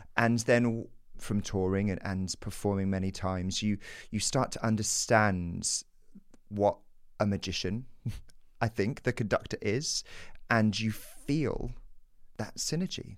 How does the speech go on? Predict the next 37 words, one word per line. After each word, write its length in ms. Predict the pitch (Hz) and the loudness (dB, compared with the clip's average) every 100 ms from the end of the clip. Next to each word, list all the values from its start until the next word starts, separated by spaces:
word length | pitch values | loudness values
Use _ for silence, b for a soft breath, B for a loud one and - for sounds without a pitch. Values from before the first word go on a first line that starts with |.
| - | -10
that 140 | - | -6
alchemy, 420 | 117 139 - 92 87 | -4 -4 -4 -8 -6
that, 160 | 90 - | -6 -6
that 140 | - - | -6 -2
relationship, 800 | 110 120 143 - - - - - | 0 0 0 -4 -6 -8 -8 -2
that 140 | - - | -2 2
interplay. 640 | 139 139 - - 98 92 - - - - - - - - | 0 2 -2 -2 -2 -4 -8 -16 -20 -20 -20 -20 -16 -4
And 100 | 110 | -2
I 60 | |
can 180 | 110 135 | 0 -2
almost 480 | - 156 170 190 - | -2 0 2 2 0
feel 500 | - - 127 131 98 | -6 -2 2 4 4
you 460 | 95 101 98 98 95 b b b 98 | 2 2 4 2 0 b b b 2
being 280 | 113 107 | 4 4
with 160 | 98 92 | 2 2
us, 480 | 123 175 - - - - b b b - | 2 0 -8 -10 -12 -16 b b b -4
and 120 | 123 | -2
it's 160 | - - | 0 0
such 280 | - - | 0 -2
a 60 | 139 | -2
beautiful 500 | 127 131 123 117 110 | 0 0 0 -2 -4
thing. 460 | 107 131 101 - - B B B - | -2 -2 -2 -4 -12 B B B -2
I 80 | |
wonder 320 | 120 143 156 147 | 0 2 2 0
if 180 | 135 | 0
you 100 | 123 | -2
could 200 | 113 113 | 0 -2
just 360 | - 110 - - - - - | 0 0 0 -6 -16 -20 -6
touch 300 | - - - | -6 -4 -4
on 120 | 90 | -2
that 160 | 85 - | -4 -4
and, 140 | 98 - | -6 -4
and 140 | 98 | -6
paint 260 | - 113 - | -2 -2 -2
that 160 | 101 | -4
picture. 340 | - - - 92 | -4 -4 -4 -2
What, 180 | 110 | -2